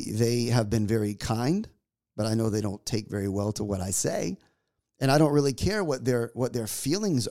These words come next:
are about it. I've got to be accountable to God. "Train up a child in the way that they should go, so when they are old, they will not depart from it." I've got to show my children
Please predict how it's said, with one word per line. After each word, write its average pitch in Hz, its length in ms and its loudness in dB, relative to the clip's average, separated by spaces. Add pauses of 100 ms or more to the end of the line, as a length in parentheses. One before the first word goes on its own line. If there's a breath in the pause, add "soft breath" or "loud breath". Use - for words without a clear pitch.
are 101 180 -6
about 92 300 -6
it. 123 180 -4
I've 165 220 -2
got 185 120 -2
to 151 60 -2
be 120 140 0
accountable 117 440 -4
to 113 120 -6
God. 139 380 -6 (1120)
"Train 160 240 4
up 175 80 2
a 185 60 4
child 156 340 4
in 147 80 6
the 131 80 4
way 127 200 4
that 143 120 2
they 127 120 2
should 143 200 0
go, 113 220 2
so 113 160 0
when 113 160 2
they 117 160 2
are 135 200 -2
old, 117 300 2
they 110 80 0
will 110 140 0
not 107 200 0
depart 123 380 -2
from 101 220 -4
it." 98 160 -8
I've 120 180 -4
got 135 280 -2
to 156 80 -2
show 147 200 2
my 117 200 0
children 127 580 -4